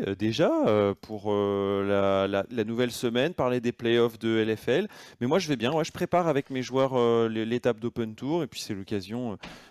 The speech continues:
euh, de croiser quelques joueurs, euh, qui passent, euh, ici dans, au, au café Vive, euh, pour s'entraîner. Ça m'a fait un peu marrer de, de recroiser, euh, Jésus qui était là dans les parages en train de faire ses games.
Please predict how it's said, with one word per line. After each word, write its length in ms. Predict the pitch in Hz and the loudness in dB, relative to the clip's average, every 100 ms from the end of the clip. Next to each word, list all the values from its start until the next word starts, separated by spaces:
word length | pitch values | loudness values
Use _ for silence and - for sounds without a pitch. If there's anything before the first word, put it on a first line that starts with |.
| _ | _
euh, 480 | 104 104 101 98 98 | 0 2 4 4 2
de 120 | 95 | 0
croiser 320 | 113 - 156 208 | -4 -2 -4 -4
quelques 280 | 202 - | -8 -8
joueurs, 340 | 254 247 262 226 | -6 -4 -2 -2
euh, 160 | 202 | -4
qui 160 | 202 - | -6 -6
passent, 300 | 196 226 - | -6 -4 -6
euh, 140 | 214 | -6
ici 280 | 196 156 151 | -6 -8 -10
dans, 160 | 180 180 | -8 -6
au, 440 | 156 143 151 147 | -2 0 2 2
au 40 | 156 | 0
café 360 | 156 135 127 | 0 -2 -2
Vive, 420 | 139 123 110 143 120 | -4 0 0 0 -2
euh, 120 | 104 | -4
pour 200 | - - | -6 -14
s'entraîner. 420 | 123 - 95 92 | -14 -10 -10 -10
Ça 140 | - | -10
m'a 80 | - | -12
fait 140 | 95 101 | -10 -10
un 40 | |
peu 140 | 110 | -8
marrer 240 | 101 90 92 | -8 -6 -8
de, 240 | 87 90 | -8 -12
de 80 | 95 | -14
recroiser, 440 | - - 95 92 98 | -16 -10 -8 -6 -8
euh, 100 | 95 _ - _ _ | -10 _ -20 _ _
Jésus 340 | - 101 90 95 | -8 -6 -6 -8
qui 100 | 123 | -8
était 140 | 101 | -6
là 120 | 85 110 | -6 -6
dans 120 | 110 | -8
les 80 | 98 | -8
parages 400 | 85 76 85 107 | -8 -8 -10 -12
en 40 | |
train 140 | - | -18
de 60 | 98 | -16
faire 80 | 110 | -16
ses 140 | - | -10
games. 220 | 82 80 | -8 -10